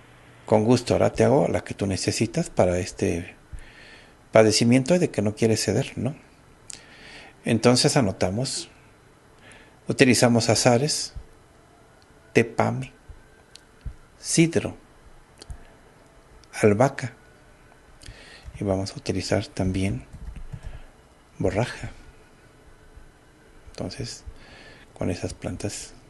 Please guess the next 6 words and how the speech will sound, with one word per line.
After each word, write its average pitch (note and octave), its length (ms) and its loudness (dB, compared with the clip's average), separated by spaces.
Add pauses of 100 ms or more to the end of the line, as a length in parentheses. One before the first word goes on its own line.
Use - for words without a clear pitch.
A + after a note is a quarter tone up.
(1040)
tenemos F#2 380 -4
ya F2+ 120 -2
la F2+ 120 -4
fórmula F#2 380 -6
completa. B2 520 -6 (2000)
Bueno, F2 260 -6